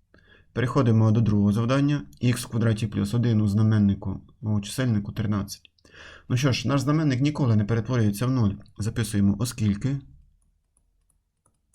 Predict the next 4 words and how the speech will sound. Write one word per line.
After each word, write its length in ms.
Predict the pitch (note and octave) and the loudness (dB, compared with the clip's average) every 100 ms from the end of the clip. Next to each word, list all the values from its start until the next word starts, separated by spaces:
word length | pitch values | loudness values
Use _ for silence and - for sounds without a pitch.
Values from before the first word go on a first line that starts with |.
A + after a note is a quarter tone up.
| _ _ _ _ _ _ _ _ _ _ _ _ _ _ _ - - | _ _ _ _ _ _ _ _ _ _ _ _ _ _ _ -14 2
ікс 360 | C#3+ D3 - | 4 4 0
у 60 | A#2 | -4
квадраті 920 | A#2 A#2+ A2+ A#2 G#2+ A#2 A2 G#2+ G#2 - | 0 2 4 2 0 0 2 0 -2 0
більше 840 | A2 G#2+ B2+ A#2 - G#2 G2+ G2+ | 2 4 2 0 -4 0 0 -2